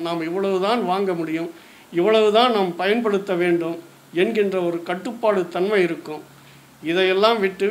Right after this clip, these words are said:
இலவசங்களை கொடுக்கின்றேன் என்று காலங்களை தள்ளிக்கொண்டு அரசாங்கம் வரிகளுக்கு மேல் வரியை போட்டு மக்களை ஏய்ப்பது முறையானதல்ல என்பதை எங்களுடைய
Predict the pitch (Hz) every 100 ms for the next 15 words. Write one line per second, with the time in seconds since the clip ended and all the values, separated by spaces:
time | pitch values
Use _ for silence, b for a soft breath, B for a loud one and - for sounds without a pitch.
0 | 220 180 208 208 - 185 175 170 151 175
1 | 196 202 180 175 165 160 160 190 165 160
2 | 190 180 170 160 151 160 175 170 151 147
3 | 170 - - - - - - - - 165
4 | 196 214 208 196 170 180 214 208 185 185
5 | 180 180 175 175 202 196 180 180 160 175
6 | 156 170 - 185 175 170 170 156 151 -
7 | 156 160 185 185 165 160 156 156 156 156
8 | 147 160 180 202 - - - - - 147
9 | 160 160 160 156